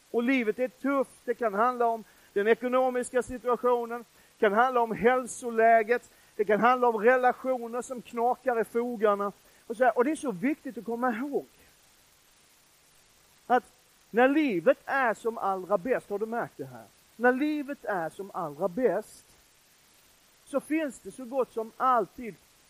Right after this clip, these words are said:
ändå ett och annat mörkt moln på himlen.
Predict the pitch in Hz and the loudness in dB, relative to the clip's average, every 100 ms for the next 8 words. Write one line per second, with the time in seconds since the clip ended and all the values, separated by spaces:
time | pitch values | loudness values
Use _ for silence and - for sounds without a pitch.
0 | _ 233 247 311 339 320 220 190 185 - | _ 8 8 8 0 -4 -4 -4 -4 0
1 | 247 180 - 170 202 214 156 - 180 143 | 0 0 -2 0 0 0 -6 -6 -10 -10
2 | 139 - 170 135 127 - 151 233 226 247 | -12 -16 -14 -14 -14 -12 -10 -10 -12 -14
3 | 214 | -14